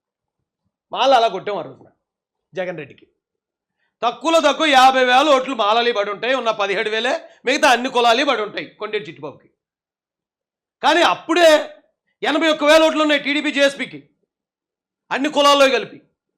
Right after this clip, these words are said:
ఇప్పుడు రాజేష్ మహాజన్ అని కూడా అక్కడికి వచ్చాడు అనుకోండి క్యాండిడేట్గా, నూటికి నూట యాభై శాతం చెప్తున్నాను, ఎస్సీ మాల ఓట్లు నలభై ఐదు వేల ఓట్లకు తక్కువ లేకుండా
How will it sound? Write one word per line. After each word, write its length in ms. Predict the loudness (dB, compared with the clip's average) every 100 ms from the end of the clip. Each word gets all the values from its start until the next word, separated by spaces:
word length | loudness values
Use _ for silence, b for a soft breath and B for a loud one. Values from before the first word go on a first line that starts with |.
| _ _ _ _ _ _ _ _
ఇప్పుడు 420 | -4 2 4 6
రాజేష్ 420 | 6 4 4 2 0
మహాజన్ 360 | 0 0 -2
అని 100 | -4
కూడా 160 | -2 -4
అక్కడికి 180 | -4 -8
వచ్చాడు 180 | -6 -8
అనుకోండి 300 | -8 -14 -12
క్యాండిడేట్గా, 520 | -14 -14 -18 -20 _ _ _ _ _ _ _ _ _ _ _ _ _ _ -10
నూటికి 360 | -2 0 0 2
నూట 220 | 2 2
యాభై 180 | 0 2
శాతం 340 | 0 2 0
చెప్తున్నాను, 320 | -2 -4 -4
ఎస్సీ 360 | -2 -4 -6 -6
మాల 300 | -2 -2 -2
ఓట్లు 640 | -4 -6 -4 -4 -6 -14 _ _
నలభై 480 | -8 -4 -2 -2 0
ఐదు 240 | 0 0 -2
వేల 260 | -2 0 0
ఓట్లకు 260 | -2 -6
తక్కువ 320 | -10 -10 -8
లేకుండా 640 | -6 -6 -8 -6 -4 -6